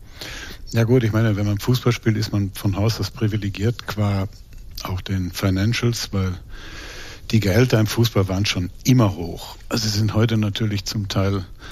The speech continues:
fast in absurden Höhen, muss man sagen, aber sie waren immer hoch. Äh, Fu-, als Fußballspieler hat man immer überproportional zum Rest der Gesellschaft verdient, muss man sagen. Das, das war,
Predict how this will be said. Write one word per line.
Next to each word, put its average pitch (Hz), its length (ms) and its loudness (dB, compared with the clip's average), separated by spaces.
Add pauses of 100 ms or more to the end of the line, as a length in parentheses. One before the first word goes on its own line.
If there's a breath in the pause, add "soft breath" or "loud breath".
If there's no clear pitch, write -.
(340 loud breath)
fast - 340 0
in 107 140 2
absurden 113 480 2
Höhen, 127 200 6
muss 120 220 0
man 113 120 4
sagen, 104 200 2
aber 98 140 -2
sie 98 100 2
waren 101 220 0
immer 120 320 6
hoch. 98 340 -2 (100)
Äh, 85 180 -8
Fu-, - 260 -2
als - 180 -2
Fußballspieler 113 640 2
hat 104 140 0
man 101 140 0
immer 107 200 2
überproportional 98 1000 0 (840 loud breath)
zum 95 280 -2
Rest 98 280 -4
der 98 80 -2
Gesellschaft 90 560 -4
verdient, 95 380 -6
muss - 160 -8
man 92 160 -4
sagen. 87 220 -6
Das, - 260 -6
das - 240 -4
war, 107 240 4